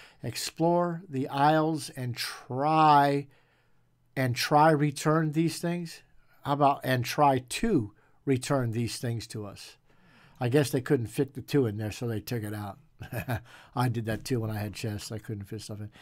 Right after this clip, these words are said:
Return lost, um, lost rings. So we gotta find some rings.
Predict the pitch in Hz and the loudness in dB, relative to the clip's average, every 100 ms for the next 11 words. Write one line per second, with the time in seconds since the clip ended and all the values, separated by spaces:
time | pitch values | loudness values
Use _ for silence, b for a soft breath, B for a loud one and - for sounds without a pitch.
0 | B B B B 131 123 170 170 160 156 | B B B B 0 6 6 8 8 8
1 | 147 - - - - - - - - 139 | 8 2 -6 -10 -12 -8 -8 -8 -6 0
2 | 131 123 123 135 156 117 113 156 151 110 | 0 0 0 6 8 6 4 6 6 2
3 | 107 127 131 143 - 156 151 135 123 139 | -4 0 4 4 6 4 2 -2 -2 0
4 | 127 123 123 | 0 -2 -4